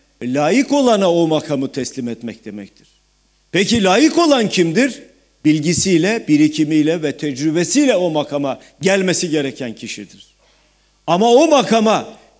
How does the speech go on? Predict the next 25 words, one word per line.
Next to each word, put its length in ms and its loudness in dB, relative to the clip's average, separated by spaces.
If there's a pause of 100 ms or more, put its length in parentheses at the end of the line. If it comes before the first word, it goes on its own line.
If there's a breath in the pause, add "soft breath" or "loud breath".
(140)
bilgi, 640 4
beceri, 560 2
birikim, 580 0
deneyim 480 0
değil 300 2
de 300 -6 (880)
"Bizim 380 2
cemaattendir, 800 2
onu 280 4
buraya 300 4
getirelim. 600 -4 (360)
Bizim 400 2
partidendir, 720 2
onu 360 4
buraya 300 4
getirelim." 640 -2 (300 soft breath)
dediğiniz 540 4
andan 320 0
itibaren 720 0 (680)
devleti 440 -2
çökertirsiniz 880 -8
ve 140 -4
liyakat 360 -6
sistemi 380 -12
biter. 440 -20